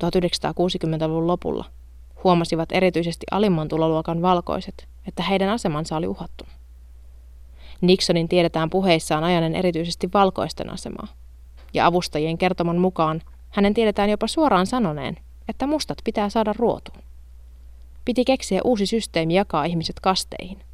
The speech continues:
Ja rikokset olivat juuri se keino.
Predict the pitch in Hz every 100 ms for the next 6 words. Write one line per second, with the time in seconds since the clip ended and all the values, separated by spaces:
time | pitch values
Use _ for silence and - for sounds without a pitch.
0 | - - - - - - - - - 196
1 | 196 - - - 202 185 - 170 160 180
2 | - - 185